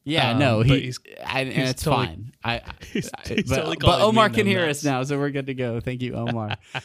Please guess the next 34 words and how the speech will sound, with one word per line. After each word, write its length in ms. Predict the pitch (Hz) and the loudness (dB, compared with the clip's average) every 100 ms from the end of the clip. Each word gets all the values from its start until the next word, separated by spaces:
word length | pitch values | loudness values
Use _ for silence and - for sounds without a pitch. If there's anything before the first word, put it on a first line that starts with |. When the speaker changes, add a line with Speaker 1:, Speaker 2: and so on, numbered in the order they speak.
| - - | -10 -8
Speaker 1:
Uh, 540 | 131 135 131 127 127 - | -2 2 4 4 2 0
that's 320 | - 143 135 | 2 2 2
what 80 | 175 | 2
we 100 | 156 | 2
get 160 | 143 139 | 0 0
for 140 | 135 | -4
trying 320 | - 123 120 | 0 -2 -2
something 400 | 117 113 120 107 | -2 -2 0 0
new 200 | 107 107 101 | 0 0 -2
on 80 | |
our 100 | 101 | -4
live 240 | 98 92 92 | -4 -4 -6
streams. 440 | - 92 90 - _ _ _ _ _ - - - - - | -10 -14 -14 -20 _ _ _ _ _ -20 -20 -20 -18 -12
Uh, 760 | 120 123 127 123 120 123 120 120 - | -2 2 4 4 4 4 2 -2 -2
and, 280 | 131 127 120 | 0 0 0
and 380 | 123 117 113 - _ | -2 0 -2 -6 _
that 160 | 120 117 | -4 -2
will 60 | 113 | 0
be 100 | 107 | 2
completely 400 | 113 113 120 110 | 4 4 4 2
irrelevant 480 | 104 104 98 92 - | 2 0 0 -4 -4
to 40 | |
the 80 | 104 | -4
podcast 480 | 98 90 - 87 - | -2 -6 -8 -12 -12
listeners. 340 | 104 - - - | -14 -14 -18 -12
But 100 | 110 | -10
thanks 180 | 156 | -8
for 80 | 120 | -8
listening 300 | 101 101 98 | -10 -10 -12
on 100 | 87 | -12
the 60 | 92 | -10
podcast, 500 | - - - - - | -12 -12 -16 -16 -12
guys. 300 | 98 98 | -12 -12
Speaker 2:
Yeah. 80 | - | -14